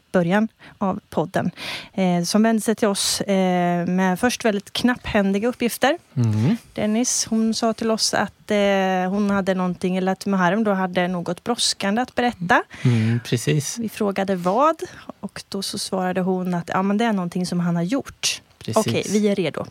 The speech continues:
Speaker 1: sa vi.
Speaker 2: Mm, mm, och oj, vad vi spekulerar sen. <laughs>
Speaker 1: Ja, vi hade ganska många teorier.
Speaker 2: Mm.
Speaker 1: Eh.
Speaker 2: De höll oss ju på halster ett tag.
Speaker 1: Mm.
Speaker 2: Eh, de sa en tid och sen så fick vi en ny tid och sen så dröjde det ytterligare lite innan vi fick ett samtal. Så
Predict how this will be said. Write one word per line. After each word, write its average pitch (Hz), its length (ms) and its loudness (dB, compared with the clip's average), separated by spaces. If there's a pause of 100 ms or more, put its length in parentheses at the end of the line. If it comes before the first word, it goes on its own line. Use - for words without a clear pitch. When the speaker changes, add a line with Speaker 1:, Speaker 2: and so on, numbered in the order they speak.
Speaker 1:
sa - 120 -2
vi. - 120 4
Speaker 2:
Mm, 123 180 0 (120)
mm, 120 180 2
och 135 240 0
oj, 147 340 4
vad 113 220 4
vi 117 100 2
spekulerar 117 580 2
sen. 160 340 -4 (140)
<laughs> - 260 -2
Speaker 1:
Ja, 202 140 4
vi 240 180 4
hade 202 300 2
ganska 190 320 0
många 180 280 0
teorier. 190 600 0 (220)
Speaker 2:
Mm. 135 180 2
Speaker 1:
Eh. 165 500 4
Speaker 2:
De 143 140 4
höll 143 240 2
oss 123 180 2
ju 180 80 2
på 165 380 2
halster 120 520 2
ett 160 100 2
tag. 120 300 -4 (280)
Speaker 1:
Mm. 202 180 2
Speaker 2:
Eh, 113 380 4
de 117 160 0
sa 143 160 2
en 165 220 4
tid 202 380 2
och 165 180 -2
sen 127 220 0
så 120 600 2
fick - 160 -6
vi 190 60 4
en 185 120 4
ny 170 180 2
tid 226 380 -2
och - 200 -6
sen 135 180 0
så 147 240 -2
dröjde 135 440 2
det 127 140 2
ytterligare 127 540 -2
lite 127 420 0
innan 127 420 -4
vi 135 180 -8
fick 123 200 -8
ett 123 100 -8
samtal. 127 440 -4
Så 131 320 -2